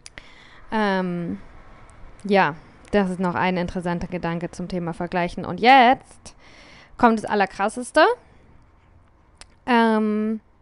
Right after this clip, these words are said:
was du auch mit dieser Liste machen kannst. Schreib dir diese Liste auf. Vergleich dich richtig hart. Und was du dann machst, du lässt dich verlieren. Du gehst genau da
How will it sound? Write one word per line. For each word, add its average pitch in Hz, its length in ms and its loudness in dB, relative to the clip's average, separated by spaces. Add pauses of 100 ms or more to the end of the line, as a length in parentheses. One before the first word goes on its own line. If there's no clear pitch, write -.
(560)
was 208 180 0
du - 160 -4
auch 220 260 0
mit 202 140 -6
dieser 175 220 -4
Liste 170 280 -6
machen 170 340 -10
kannst. 170 640 -10 (840)
Schreib 214 240 0
dir 240 120 2
diese 247 240 0
Liste 180 380 -4
auf. 156 380 -6 (500)
Vergleich 196 440 -2
dich - 240 -12
richtig 226 720 -6 (260)
hart. 165 500 -2 (1200)
Und 220 160 -4
was 208 160 -2
du 214 80 -8
dann 208 260 2
machst, - 640 -6 (880)
du 226 100 0
lässt 185 300 -2
dich 208 120 -10
verlieren. 190 480 -6 (840)
Du 220 80 2
gehst 226 300 0
genau 226 600 2 (200)
da 202 360 4